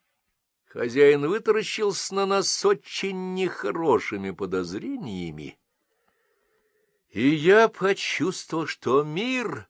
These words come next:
рушится. Наутро о причастности Алены к убийству Брыкина будет знать все Лукошкино.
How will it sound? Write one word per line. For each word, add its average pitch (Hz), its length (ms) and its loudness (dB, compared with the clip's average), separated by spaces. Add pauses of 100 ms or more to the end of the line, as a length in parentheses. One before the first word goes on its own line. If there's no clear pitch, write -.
(160)
рушится. - 1200 -6 (1200)
Наутро 123 880 0 (880)
о 101 140 -4
причастности 131 1300 -4
Алены 104 640 4
к - 160 -20
убийству 92 680 -10
Брыкина 156 840 -6
будет 117 480 -8
знать 98 340 -6
все - 300 -4
Лукошкино. - 1040 -10